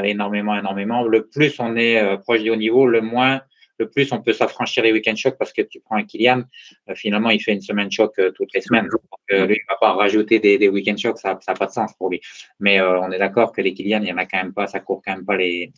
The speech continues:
les rues. Donc, euh, voilà, pour tous les gens qui sont, euh, qui sont pas pros, qui s'entraînent, euh, même, euh, qui peuvent avoir un bon niveau, mais pas, pas ce niveau, euh, élite, euh, je crois que pour eux, c'est, c'est quand même, c'est quand même utile.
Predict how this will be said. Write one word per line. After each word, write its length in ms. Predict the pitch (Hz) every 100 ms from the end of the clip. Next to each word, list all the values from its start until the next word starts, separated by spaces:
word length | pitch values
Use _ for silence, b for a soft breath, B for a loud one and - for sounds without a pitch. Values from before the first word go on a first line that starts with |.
| -
les 100 | 101
rues. 260 | 101 131 139 B B B -
Donc, 280 | 98 98 101
euh, 180 | 98 92
voilà, 200 | 92 82
pour 240 | - 87
tous 140 | - 113
les 140 | 110
gens 260 | 113 120 117
qui 140 | 95
sont, 300 | - 104 104
euh, 380 | 90 87 87 85 - B B B _
qui 120 | -
sont 160 | - 90
pas 140 | 101
pros, 480 | 101 - 120 120 117
qui 140 | 110
s'entraînent, 500 | 95 98 98 104 101
euh, 160 | 92 90
même, 300 | 98 104 95
euh, 160 | 90 87
qui 120 | -
peuvent 220 | 101 95
avoir 140 | 92
un 60 | 92
bon 180 | 98 127
niveau, 380 | 120 117 127 117
mais 200 | 92 87
pas, 560 | 101 98 90 87 - -
pas 80 | 95
ce 100 | -
niveau, 300 | 98 95 98
euh, 140 | 90 82
élite, 360 | 107 123 127 -
euh, 440 | 95 90 90 87 82
je 100 | -
crois 200 | - 98
que 60 |
pour 220 | - 95 104
eux, 60 |
c'est, 260 | - - 85
c'est 140 | -
quand 140 | 90 92
même, 300 | 95 90 87
c'est 160 | - 101
quand 120 | 92
même 140 | 90
utile. 280 | 87 - 143